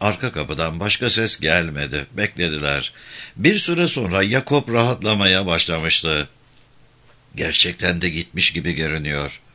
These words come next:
"Ben pek ihtimal vermiyorum." Jaspar çenesini sıvazladı ve mutfağa gitti. Geri döndüğünde daha az endişeli görünüyordu. Her şey yerli yerinde. Jakob'un yanına oturup omuzuna vurdu.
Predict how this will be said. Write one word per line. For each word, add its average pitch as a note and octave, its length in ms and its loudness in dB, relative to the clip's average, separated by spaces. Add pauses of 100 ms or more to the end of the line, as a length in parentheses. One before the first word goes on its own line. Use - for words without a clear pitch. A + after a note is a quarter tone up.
(920)
"Ben G2 200 0
pek G2 220 2
ihtimal G2+ 520 -2
vermiyorum." F#2 680 0 (800)
Jaspar E3+ 460 6
çenesini D3+ 560 4
sıvazladı C3+ 600 4
ve C3 100 2
mutfağa D#2 480 -2
gitti. D#2 400 -2
Geri A2+ 320 0
döndüğünde F#2 580 0
daha G#2 200 0
az G2 220 4
endişeli F2 520 2
görünüyordu. D#2 800 0 (540)
Her F#2+ 200 0
şey F#2 280 6
yerli F#2+ 360 0
yerinde. F2 680 0 (540)
Jakob'un D3+ 480 4
yanına C3+ 380 0
oturup C3+ 460 0
omuzuna F#2+ 540 0
vurdu. D2 520 -2